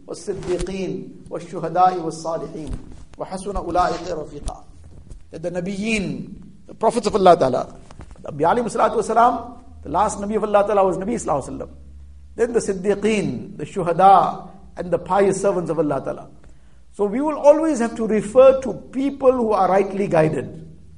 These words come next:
And they will guide us to the straight path. Person decides to do things on his own.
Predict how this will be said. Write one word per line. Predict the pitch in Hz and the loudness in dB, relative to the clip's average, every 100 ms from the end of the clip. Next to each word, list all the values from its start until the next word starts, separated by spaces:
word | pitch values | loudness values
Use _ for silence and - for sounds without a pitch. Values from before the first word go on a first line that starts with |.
| - - - - | -20 -20 -20 -12
And | 170 175 | -8 -4
they | 302 | 0
will | 269 190 | 0 4
guide | 175 208 220 | 6 8 6
us | 208 | 2
to | 190 | 0
the | 170 | -4
straight | - 165 165 | -2 -4 -2
path. | 131 92 - - - - - - - - - - - - - - - - - - - - - - - | -6 -6 -12 -20 -20 -20 -20 -20 -20 -20 -20 -20 -20 -20 -20 -20 -20 -20 -20 -20 -20 -20 -20 -20 2
Person | 233 226 220 | 2 4 0
decides | 190 220 220 220 | 0 4 4 2
to | 202 | -4
do | 175 226 | -4 -4
things | 233 202 | -2 -2
on | 190 | 0
his | 190 | 2
own. | 220 240 311 - - | 6 6 4 -4 -14